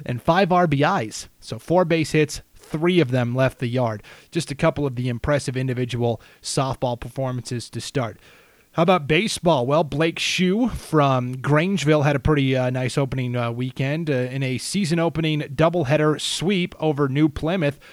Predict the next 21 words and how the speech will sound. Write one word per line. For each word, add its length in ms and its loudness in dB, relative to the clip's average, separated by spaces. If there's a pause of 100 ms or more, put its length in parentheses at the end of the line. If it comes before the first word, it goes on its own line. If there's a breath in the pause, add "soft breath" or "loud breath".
(160 loud breath)
In 100 -6
the 60 -6
first 340 0
game, 340 -2 (200)
Blake 240 0
was 120 2
at 120 2
the 80 -8
plate 320 -2
and 80 -4
hit 100 2
a 40 -4
grand 340 0
slam 400 -2
to 80 -10
power 260 2
the 60 -4
Bulldogs 480 -2
to 80 -8
the 80 -2
win. 200 0